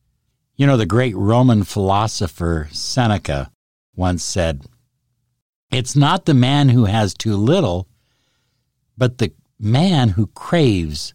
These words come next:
more that is truly poor." Think about that. You know, when you put yourself in that state of want, the universe matches you and you attract more want.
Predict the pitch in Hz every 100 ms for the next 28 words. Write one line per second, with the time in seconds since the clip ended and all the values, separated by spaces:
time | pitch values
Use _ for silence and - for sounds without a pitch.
0 | _ - 101 127 190 90 65 62 - _
1 | _ _ _ _ _ - 110 98 - -
2 | 147 113 87 82 - 123 98 69 - -
3 | _ _ _ _ _ _ _ _ _ -
4 | 175 170 104 78 67 - - _ _ _
5 | _ _ _ _ _ _ _ _ _ -
6 | 143 151 104 131 127 185 190 151 117 156
7 | 147 135 113 101 - 139 120 95 85 127
8 | 165 92 90 _ _ _ _ _ _ _
9 | _ _ _ 120 117 196 127 107 95 107
10 | 113 170 - 107 85 73 67 62 _ _
11 | _ - 107 95 107 95 - 135 98 73
12 | _ _ - 87 85 73 73 80 73 62
13 | -